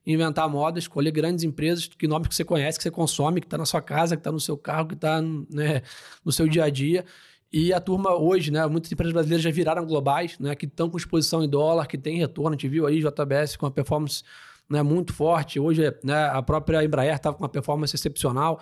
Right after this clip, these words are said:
a veg, que é uma performance. Então, assim, o Brasil já ficou grande também nessa,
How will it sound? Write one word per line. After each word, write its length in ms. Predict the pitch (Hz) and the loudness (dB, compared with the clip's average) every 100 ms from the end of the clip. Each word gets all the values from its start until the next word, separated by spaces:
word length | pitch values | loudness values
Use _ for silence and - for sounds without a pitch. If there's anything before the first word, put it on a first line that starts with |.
| - - - - | -10 -20 -14 -6
a 100 | 127 | -2
veg, 440 | 131 175 185 151 | 2 2 0 -4
que 100 | - | -2
é 20 | |
uma 60 | 139 | -2
performance. 400 | 135 151 147 139 | -2 -2 -4 -6
Então, 160 | - | -4
assim, 240 | 170 170 143 | -4 -4 -4
o 40 | |
Brasil 280 | 123 147 156 | -4 -4 -4
já 80 | 185 | -6
ficou 260 | 170 196 | -6 -4
grande 380 | 170 147 180 151 | -2 -2 -4 -4
também 260 | 139 135 156 | -4 -4 -4
nessa, 320 | 143 - | -2 -2